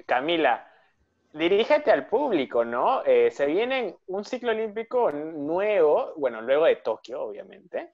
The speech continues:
<laughs> eh, que todavía estamos así a, a ver qué pasa, ¿no? Pero, eh, se vienen muchos campeonatos y obviamente nos vamos a ver ahí, eh, las selecciones se van a ver a encontrar, pero déjale, eh,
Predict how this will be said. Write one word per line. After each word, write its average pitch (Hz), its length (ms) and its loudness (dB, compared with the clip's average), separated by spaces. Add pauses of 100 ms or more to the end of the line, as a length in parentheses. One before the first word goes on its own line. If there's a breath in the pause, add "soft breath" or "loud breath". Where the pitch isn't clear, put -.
<laughs> 135 340 -6 (200)
eh, 113 240 -6
que 107 340 -6
todavía 117 300 -2
estamos 147 360 -2
así 123 480 -10
a, 104 280 -8
a 107 60 -10
ver 113 200 -4
qué 120 120 -4
pasa, 147 500 -4 (340)
¿no? 214 440 -8
Pero, 240 440 2
eh, 117 360 2
se 123 140 -4
vienen 165 300 -2
muchos 180 260 -10
campeonatos 123 680 -8
y 147 60 -6
obviamente 165 420 -4
nos 127 140 -8
vamos 139 300 -6
a 120 80 -2
ver 120 180 0
ahí, 127 560 -4
eh, 104 540 -12
las 120 220 -8
selecciones 151 420 -10
se 135 80 -6
van 131 100 -8
a 135 80 -4
ver 131 140 0
a 139 40 -8
encontrar, 120 580 -12
pero 165 120 -2
déjale, 254 560 -4 (380)
eh, 120 540 0